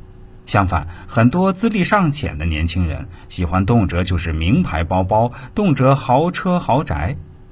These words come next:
在享受这些之前，你必须问自己一个问题：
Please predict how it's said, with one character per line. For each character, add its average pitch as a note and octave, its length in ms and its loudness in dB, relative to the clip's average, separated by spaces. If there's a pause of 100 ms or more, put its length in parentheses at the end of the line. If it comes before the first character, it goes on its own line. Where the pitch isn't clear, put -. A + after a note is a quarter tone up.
(140)
在 G#2+ 180 0
享 D2 300 -2
受 G2 200 -2
这 F2 140 0
些 F2 160 0
之 F2+ 140 -4
前， D#2+ 380 -2
你 F#2 120 2
必 A#2 180 2
须 F3 160 0
问 E3+ 200 2
自 C#3+ 100 -2
己 D#2+ 160 -4
一 D#2 60 -2
个 F2+ 100 -2
问 F2 160 2
题： - 220 -8